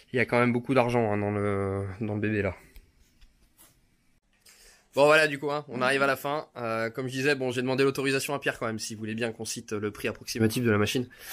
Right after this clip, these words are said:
Euh, il me disait tout à l'heure, hein, que c'est une machine qui lui revient, euh, environ vingt-trois mille euros.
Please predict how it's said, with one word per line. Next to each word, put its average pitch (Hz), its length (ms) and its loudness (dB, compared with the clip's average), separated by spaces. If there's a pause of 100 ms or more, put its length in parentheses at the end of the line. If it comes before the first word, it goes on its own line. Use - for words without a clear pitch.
(420)
Euh, 110 380 6
il 113 100 2
me 113 40 -2
disait 127 200 4
tout 139 140 -8
à 117 60 4
l'heure, 120 160 4
hein, 120 100 -4
que - 60 -12
c'est 113 100 -8
une 104 60 -6
machine 117 320 -6
qui 110 160 -10
lui 104 140 -2
revient, 104 200 0
euh, 107 340 0
environ 104 360 -2
vingt-trois 110 300 0
mille 110 140 4
euros. 107 220 0